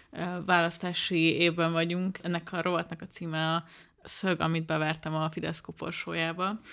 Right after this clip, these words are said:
Tehát, hogy melyik, ö, eredményedre, vagy ilyen aktivista munkádat tart így a legfontosabbnak, vagy amire így a legbüszkébb vagy, vagy ami szerinted így a legfontosabb volt az elmúlt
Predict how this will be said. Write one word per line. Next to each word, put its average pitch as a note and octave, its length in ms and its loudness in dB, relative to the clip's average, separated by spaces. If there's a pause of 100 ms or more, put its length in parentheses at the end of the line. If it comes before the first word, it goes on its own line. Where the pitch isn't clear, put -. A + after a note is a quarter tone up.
(360)
Tehát, F3+ 200 4
hogy G3 100 2
melyik, F#3+ 400 2
ö, F#3+ 40 -2 (260)
eredményedre, E3+ 640 0
vagy F3 100 2
ilyen E3 160 4
aktivista E3 560 -4
munkádat D#3+ 1120 -4
tart D#3+ 240 0
így E3+ 100 -2
a E3 80 2
legfontosabbnak, D#3+ 960 -2
vagy E3 140 -6
amire D#3+ 320 -2
így D#3+ 120 -2
a E3 60 0
legbüszkébb E3 640 -4
vagy, F3 540 -4 (720)
vagy F3 180 2
ami E3 140 2
szerinted D#3+ 440 -4
így D#3+ 160 0
a E3 60 4
legfontosabb E3 680 -4
volt F#3+ 360 -8
az F3 120 -12
elmúlt F3 720 -6